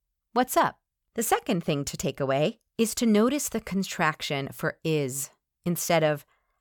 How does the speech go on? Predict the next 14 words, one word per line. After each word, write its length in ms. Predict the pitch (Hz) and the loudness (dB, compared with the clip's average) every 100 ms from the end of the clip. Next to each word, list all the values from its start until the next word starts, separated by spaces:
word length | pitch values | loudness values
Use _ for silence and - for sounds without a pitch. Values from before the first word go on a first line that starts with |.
| - | -2
"How 280 | 190 185 175 | 4 6 4
is 420 | - 208 190 147 - | 2 2 2 0 -4
it 200 | 160 - | -6 -4
going?" 560 | 151 127 117 151 208 _ _ _ _ | -4 -2 -2 -4 -4 _ _ _ _
Make 160 | 175 185 | -2 0
sure 240 | - 202 | 0 0
that 180 | 202 226 | 0 -2
you 260 | 196 190 - _ | 0 -2 -2 _
link 360 | - 165 208 247 | -6 -2 0 0
that 200 | 185 175 - | 0 0 -2
S 320 | 131 180 - _ _ _ _ _ | -4 -4 -10 _ _ _ _ _
to 120 | - | -2
the 120 | 233 214 | 0 2
W, 560 | 151 139 131 131 214 | 0 -2 -4 -4 -4